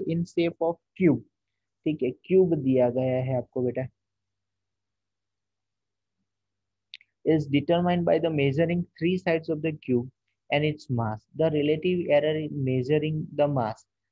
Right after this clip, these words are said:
अच्छा, सबसे पहले जो दिया है वो मास का percentage error है, मास का percentage error delta m by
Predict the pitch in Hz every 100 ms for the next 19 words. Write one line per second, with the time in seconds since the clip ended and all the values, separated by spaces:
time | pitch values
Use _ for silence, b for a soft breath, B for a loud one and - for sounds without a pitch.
0 | - 120 127 120 147 151 - 185 180 170
1 | 170 165 170 170 160 160 160 160 160 165
2 | 123 117 123 - - 156 151 143 143 143
3 | 147 143 139 139 139 143 147 _ _ _
4 | _ _ - 123 127 - 165 156 156 151
5 | 156 156 151 151 151 151 135 131 127 -
6 | 143 151 147 135 135 143 143